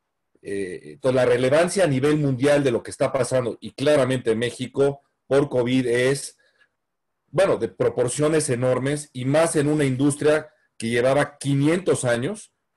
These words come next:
de no modernizarse. Hemos mandado cohetes a la luna, hemos transformado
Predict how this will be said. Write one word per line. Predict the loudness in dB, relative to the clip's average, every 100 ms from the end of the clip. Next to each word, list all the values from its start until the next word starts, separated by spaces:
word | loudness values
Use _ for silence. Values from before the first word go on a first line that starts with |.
| _ _
de | -2
no | 0 2
modernizarse. | 2 0 -2 -4 -6 -6 -14 _ _ _ _ _ _ _ _ _ -10
Hemos | -6 -2
mandado | -2 2 2 2
cohetes | 0 -2
a | 0
la | 0
luna, | 2 2 2 2 0
hemos | -2 -4
transformado | -6 -4 -2 0 2 2 0